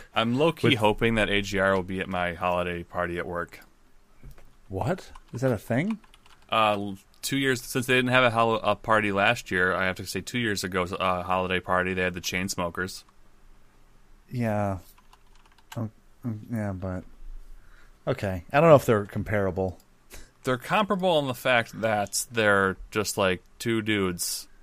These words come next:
Speaker 1: and they don't need a lot of the setup.
Speaker 2: There's, there's three dudes in A J R, but yeah, you're correct. But also, Chainsmokers did a
Speaker 1: There's
Speaker 2: live
Speaker 1: two
Speaker 2: show.
Speaker 1: dudes in Chainsmokers.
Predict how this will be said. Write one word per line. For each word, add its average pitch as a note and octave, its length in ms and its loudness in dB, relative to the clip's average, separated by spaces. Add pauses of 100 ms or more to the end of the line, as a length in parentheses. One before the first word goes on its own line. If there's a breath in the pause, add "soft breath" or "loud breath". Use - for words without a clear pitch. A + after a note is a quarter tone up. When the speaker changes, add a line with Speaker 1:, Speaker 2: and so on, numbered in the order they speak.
(120)
Speaker 1:
and G2 280 -2
they F#2 480 -4
don't F#2+ 200 -2
need G2 120 -2
a F#2 60 -2
lot F#2 220 2
of F2 160 -2
the F#2 100 -10
setup. F2+ 380 0
Speaker 2:
There's, G#2 300 0 (280)
there's A#2+ 220 0
three B2+ 260 2
dudes G2 300 0
in G2 80 -4
A F#2 100 -2
J F#2 140 -4
R, F2+ 160 -4
but A2 140 -2
yeah, E3 140 8
you're D#3+ 140 6
correct. A#2 260 4
But F#3 80 6
also, G#3+ 160 6
Chainsmokers G#3+ 560 4
did F#3+ 100 8
a D3+ 40 10
Speaker 1:
There's C3 40 8
Speaker 2:
live B2 300 8
Speaker 1:
two F3+ 120 2
Speaker 2:
show. C3+ 180 8
Speaker 1:
dudes B2 60 8
in A#2 80 2
Chainsmokers. G#2+ 960 -2